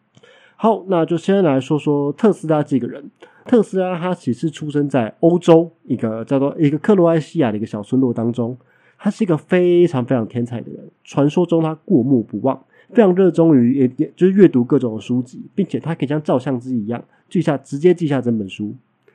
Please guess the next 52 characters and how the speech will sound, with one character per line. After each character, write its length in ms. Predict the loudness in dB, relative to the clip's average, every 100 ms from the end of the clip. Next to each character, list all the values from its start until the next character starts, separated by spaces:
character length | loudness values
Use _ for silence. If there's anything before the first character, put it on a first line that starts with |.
| _ _ -8
而 80 |
且 160 | -4 -4
他 140 | -2
的 80 | -2
父 160 | 0 -2
亲 260 | 0 -2
是 220 | -2 -2 0
一 20 |
位 120 | 0
东-， 180 | 0 -2 0
呃， 180 | 0
东 200 | 2 2
正 160 | 4 2
教 160 | 2 0
的 60 |
神 180 | -2 -8
父， 220 | -4 -6 -6 _
而 140 | -2 2
母 180 | 2
亲 180 | 2 0
呢， 220 | 2 0
则 160 | 0 -2
是 140 | 2
一 40 | 2
位 120 | 2
非 120 | 2
常 120 | 0
虔 240 | 0 0 2
诚 120 | 4
的 80 | 4
东 160 | 2
正 160 | 2 2
教 140 | 2
教 180 | 2 0
徒。 140 | -2 -8 -20 _ _ _ _
诶， 200 | 0 0
没 160 | 0 0
错， 180 | 2 2
就 180 | 6 4
是 60 |
神 140 | 4 0
父 100 | 2
配 100 | 2
教 200 | 2 0
徒 180 | 0
的 100 | 0
一 120 | 0 0
个 640 | -2 -2 -6 -6 -6 -2
C 140 | 2 4
P 120 | 2
组 160 | 0
合。 240 | -4 -6